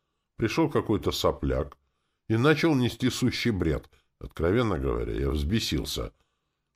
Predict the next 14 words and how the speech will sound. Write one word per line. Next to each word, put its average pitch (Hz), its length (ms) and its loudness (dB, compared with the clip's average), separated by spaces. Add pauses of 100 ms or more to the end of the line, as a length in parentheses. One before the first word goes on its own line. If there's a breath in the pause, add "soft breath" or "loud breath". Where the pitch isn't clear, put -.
(120)
Ладно 101 420 0
бы 175 120 2
ты 151 120 0
просто 123 360 4
автограф 67 500 0
попросил». - 600 -4 (680)
«И - 60 -8
что - 320 -6
получилось?» 64 800 -4 (720)
«Если 113 380 2
бы 110 140 4
я 107 140 6
послушал 110 580 0
тебя, - 380 -8